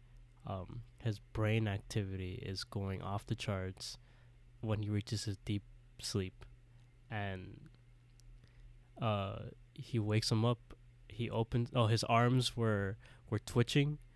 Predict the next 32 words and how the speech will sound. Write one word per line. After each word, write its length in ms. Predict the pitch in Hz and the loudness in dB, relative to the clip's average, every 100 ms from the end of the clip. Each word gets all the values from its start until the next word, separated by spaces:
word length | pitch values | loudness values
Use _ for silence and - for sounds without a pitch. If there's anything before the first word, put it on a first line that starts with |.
| - - | -16 -4
and 180 | 107 104 | -2 2
he 280 | 110 107 - - | 0 0 -6 -2
opened 340 | 123 113 120 117 | 0 2 4 4
up, 120 | 117 - | 2 -2
like, 260 | 101 95 - | -2 -2 -2
his 120 | 104 | 0
eyelids, 600 | 101 110 117 127 - - - - 107 | 2 2 2 2 -2 -14 -18 -12 -4
and 80 | 110 | 0
his 160 | 104 - | 0 2
eyes 540 | 110 107 113 107 - | 2 4 4 2 0
were, 280 | 107 101 95 | -2 0 0
like, 460 | 92 90 92 - - - - - - | -2 -4 -6 -8 -18 -20 -20 -14 -2
moving 640 | 110 113 101 107 98 95 - | 6 6 6 4 4 0 -6
f-, 280 | - - - | -12 -14 -2
furiously 540 | - 104 101 - 113 | 4 6 6 2 0
about. 340 | 92 92 90 - - - - - - - - | 0 0 -4 -6 -16 -20 -20 -20 -20 -20 -16
So 380 | - 110 101 98 | -2 2 4 2
he 120 | 110 | 2
wakes 280 | 104 110 127 | 4 4 6
him 120 | 110 | 6
up, 180 | 101 101 - - - - - - | 6 2 -6 -16 -20 -20 -20 -12
and 240 | 107 101 101 | -8 -4 -4
then 220 | 101 98 98 - - - - - - - | -4 -6 -10 -18 -20 -20 -20 -20 -20 -20
he's 220 | - 113 104 | -4 -2 0
like, 180 | 95 | 0
"Where 160 | 107 104 | 4 6
am 200 | 107 104 | 6 4
I?" 180 | 92 95 - - - - - - | 0 -4 -10 -20 -20 -20 -10 -2
And 420 | 101 95 95 - - - - - - - | 0 0 -4 -8 -18 -20 -20 -20 -20 -6
he's 160 | 127 113 | -2 0
like, 240 | 95 - - - - - | 0 -2 -18 -20 -12 4
"Yo, 280 | 120 107 | 8 8